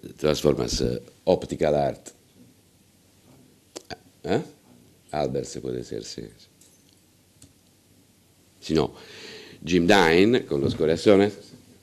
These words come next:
él no, eh, ya hemos visto que en el mil novecientos sesenta y seis, colección Pop Art, ha-, había, ya había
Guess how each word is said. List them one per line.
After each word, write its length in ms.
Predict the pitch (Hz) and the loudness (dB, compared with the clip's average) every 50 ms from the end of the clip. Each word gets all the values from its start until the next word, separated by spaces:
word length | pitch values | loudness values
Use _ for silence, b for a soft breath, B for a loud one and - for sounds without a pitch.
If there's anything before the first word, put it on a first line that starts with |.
| _ _ - - - - - | _ _ -20 -20 -20 -10 -4
él 180 | 85 87 80 80 | -4 -2 -2 0
no, 160 | 82 82 78 - - - _ - | -2 -2 -4 -6 -12 -20 _ -16
eh, 120 | - - B B B B B B | -16 -16 B B B B B B
ya 540 | - 69 85 113 135 139 139 135 - - - - - | -4 0 4 6 6 6 4 2 -2 -4 -8 -12 -6
hemos 280 | - 95 98 95 92 | -2 0 0 0 2
visto 340 | 104 110 107 - 98 85 - | 0 0 0 0 0 0 0
que 440 | - - 87 82 82 - - - - _ | 0 2 2 4 4 2 -2 -8 -16 _
en 140 | - 76 78 | -8 -4 -4
el 120 | 78 78 | -4 -2
mil 180 | 80 90 95 90 | -2 -2 -2 0
novecientos 760 | 85 80 78 87 82 85 - - 82 80 - - - - 85 82 78 73 B B B B B B | -2 -2 -2 -2 -4 -4 -2 -4 -4 -4 -4 -8 -8 -6 -4 -4 -4 -6 B B B B B B
sesenta 720 | - - 73 - - 90 87 85 - _ - 90 87 85 | -14 -12 -8 -4 -2 -4 -4 -4 -8 _ -4 -2 0 0
y 120 | 82 82 78 | 0 0 -2
seis, 580 | - - 120 120 101 87 76 67 64 - - | 0 2 6 6 8 8 6 4 2 -2 -8
colección 680 | - - 67 71 69 - - 95 87 87 76 67 64 - B B B B B B | -8 -6 -4 -4 -4 -2 0 2 2 2 2 0 -6 -10 B B B B B B
Pop 220 | - 87 87 - - | -4 -4 -2 0 2
Art, 360 | 95 90 85 85 87 - - 78 - - | 4 4 4 4 2 0 -4 -8 -8 -6
ha-, 240 | - 78 73 - - - 64 | -6 -8 -8 -8 -10 -12 -8
había, 460 | 78 80 85 90 92 85 82 78 - - | -4 -2 0 2 2 2 0 -2 -4 -4
ya 180 | 76 92 98 92 | -2 0 0 0
había 500 | - - 85 85 85 87 85 80 76 | 0 0 0 2 4 4 2 2 0